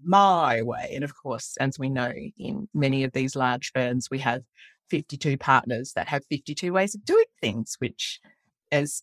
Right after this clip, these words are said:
<laughs> I don't know, basic sort of commercial theory would go, that restricts your ability to scale. <laughs> So I was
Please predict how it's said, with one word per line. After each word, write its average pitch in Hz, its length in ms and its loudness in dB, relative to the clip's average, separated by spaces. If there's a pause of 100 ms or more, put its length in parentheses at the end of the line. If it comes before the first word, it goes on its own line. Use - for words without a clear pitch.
(120)
<laughs> - 920 -6
I 180 80 4
don't 175 100 6
know, 151 160 6
basic 165 480 2 (160)
sort 156 180 4
of 151 140 2 (280)
commercial 170 480 2
theory 170 380 0
would 147 200 0
go, 190 380 4 (260)
that 311 220 2
restricts - 460 -4
your 240 120 6
ability 233 460 4
to 233 80 -6
scale. 233 640 0 (280)
<laughs> 480 80 10 (1000)
So 180 60 8
I 175 180 8
was 202 160 2